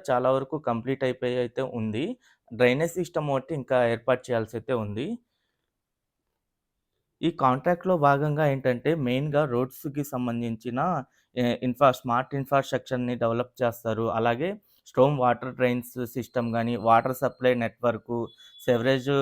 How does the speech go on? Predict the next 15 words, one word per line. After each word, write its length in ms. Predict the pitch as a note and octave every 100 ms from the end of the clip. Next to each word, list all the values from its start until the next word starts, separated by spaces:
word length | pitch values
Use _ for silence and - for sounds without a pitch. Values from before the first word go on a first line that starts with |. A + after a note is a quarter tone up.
| C3
నెట్వర్క్, 580 | B2 A#2+ B2+ B2 A2+ B2 A#2 G#2
యుటిలిటీ 580 | B2 A#2 C3 C3 C3+ C3
డక్ట్స్, 400 | A2 A2+ - - A#2 A#2
ఇంకా 220 | A2+ A2 B2+
పవర్, 420 | - A#2 B2 C3 D3 C#3+
ఇంకా 280 | B2 C3 D3 D3+
ఐసీటీ 480 | A#2+ A#2+ C#3 C3 C3+
డక్ట్స్, 420 | A#2 A2+ - B2 A#2+ - - - -
ఈ 120 | A#2+ -
రీయూజ్ 400 | B2 C3+ C#3+ D3 C3
వాటర్ 360 | A#2+ A#2 B2+
లైన్, 320 | B2+ A#2+ A#2+ A#2+ -
ఇంకా 180 | A#2+ C3 A#2+
పెడెస్ట్రియన్ 680 | - A#2+ B2 B2 - C3+ C3+
ట్రాక్స్, 520 | C3 A#2 A#2+ - C3+